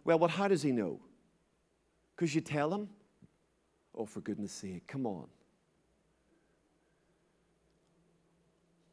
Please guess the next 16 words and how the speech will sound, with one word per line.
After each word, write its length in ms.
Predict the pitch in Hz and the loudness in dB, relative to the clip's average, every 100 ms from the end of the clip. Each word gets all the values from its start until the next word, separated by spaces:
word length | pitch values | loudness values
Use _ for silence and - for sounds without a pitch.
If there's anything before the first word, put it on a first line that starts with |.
| _ _ _ - | _ _ _ 2
People 340 | 180 185 160 | 4 6 4
hide 400 | 139 143 165 156 | 6 6 8 6
behind 380 | 156 131 151 147 | 2 2 2 4
their 140 | 135 | 4
words 440 | 123 117 143 151 131 | 4 6 4 4 4
all 160 | 143 | 4
the 80 | 151 | 2
time. 320 | 143 202 170 | -2 -2 0
That's 220 | 139 185 - | 0 -4 -2
why 140 | 156 | -2
James 380 | 127 151 160 170 | 2 4 4 4
is 80 | 170 | 0
so 120 | 185 | -2
strong 440 | 170 - 202 247 | -2 -2 -2 -2
on 160 | 233 107 | -8 -10
this. 440 | 82 - - - | -12 -16 -20 -20